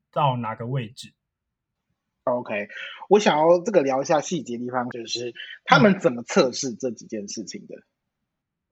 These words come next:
Speaker 1: 我那时候其实很简单，我是透过我在履历上有写到说，我过往在大学的时候参加过很多跟不同 function 的人合作的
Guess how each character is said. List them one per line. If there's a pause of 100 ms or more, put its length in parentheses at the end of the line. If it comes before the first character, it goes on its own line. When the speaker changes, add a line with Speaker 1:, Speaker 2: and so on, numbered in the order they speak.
(360)
Speaker 1:
我
那
时
候
其
实
很
简
单，
我
是
透
过
我
在
履
历
上
有
写
到
说，
我
过
往
在
大
学
的
时
候
参
加
过
很
多 (320)
跟
不
同
function
的
人
合
作
的